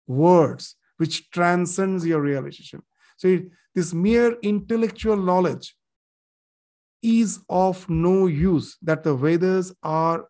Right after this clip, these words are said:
again and again asserting that in spiritual life, intellectual knowledge has a place, that when I am resorting to the scripture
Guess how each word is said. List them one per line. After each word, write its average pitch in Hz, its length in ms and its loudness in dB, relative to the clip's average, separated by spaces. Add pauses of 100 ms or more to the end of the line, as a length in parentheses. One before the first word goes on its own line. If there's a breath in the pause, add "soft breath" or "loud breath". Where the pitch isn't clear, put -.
again 180 460 0
and 175 160 -4
again 151 400 -6 (380)
asserting 170 760 -2 (680)
that 151 120 -2
in 165 100 2
spiritual 214 540 0
life, 202 460 0 (400)
intellectual 202 640 2
knowledge 190 360 2
has 220 280 -2
a 226 60 2
place, 175 480 -8 (380 soft breath)
that 151 120 -2
when 208 420 2
I 180 100 2
am 190 140 2
resorting 190 560 2
to 185 60 -4
the 180 120 -2
scripture - 540 -8